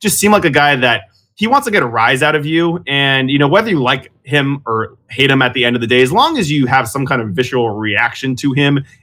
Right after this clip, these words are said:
and are engaged in seeing him fight, that's ultimately what he's trying to do, and I think he did that very well. And, um, a-, and as someone who's been hard on Bisping, um, I, I'm going, I've always appreciated his, his type of fighting, and there was always a lot of fights that we wanted to slot Bisping in, like, "Oh man, I really wanna see him fight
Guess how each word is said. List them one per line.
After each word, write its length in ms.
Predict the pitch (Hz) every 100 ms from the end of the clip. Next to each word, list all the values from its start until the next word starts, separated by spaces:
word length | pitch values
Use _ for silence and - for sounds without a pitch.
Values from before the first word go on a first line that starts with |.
| -
and 220 | 131 123
are 160 | 127 131
engaged 480 | 113 110 117 127 117
in 100 | 120
seeing 220 | 123 120
him 100 | 110
fight, 240 | 110 117
that's 160 | 180 -
ultimately 480 | 151 151 147 120 123
what 280 | 113 120 120
he's 180 | 117 104
trying 200 | 123 113
to 80 | 107
do, 180 | 113
and 80 | 139
I 40 | -
think 120 | 302
he 60 |
did 160 | 190 170
that 160 | 120 98
very 220 | 104 95
well. 320 | 101 101 98
And, 220 | 107 107 - _ _ -
um, 200 | 143 147
a-, 240 | 170 170 208
and 100 | 208
as 140 | 185
someone 220 | 247 240
who's 140 | 196 165
been 120 | 156
hard 260 | 135 139
on 160 | 156 147
Bisping, 500 | 160 143 170 170 165 131
um, 360 | 127 113 110 -
I, 200 | 135 151
I'm 220 | 160 160
going, 300 | 156 143 127 131
I've 160 | 143 160
always 200 | 180 135
appreciated 720 | 110 - 147 - 123 113 110
his, 220 | 120 117
his 240 | 120 123 -
type 260 | 135 131
of 100 | 107
fighting, 400 | - 110 107 107 104 - _ 147
and 280 | 143 139 - _ _ _ -
there 160 | 160 180
was 120 | 151
always 280 | 190 196 180
a 60 |
lot 240 | 143 156 147
of 100 | 143
fights 220 | 147 135
that 140 | 127
we 100 | 143
wanted 400 | 131 131 139 123
to 120 | 123
slot 360 | 117 127 117 104
Bisping 360 | 123 101 104 104
in, 60 |
like, 120 | 107 120
"Oh 240 | 151 139
man, 200 | 131 127
I 60 | 123
really 260 | 135 151
wanna 180 | 143 131
see 180 | 120 131
him 120 | 127
fight 280 | 104 131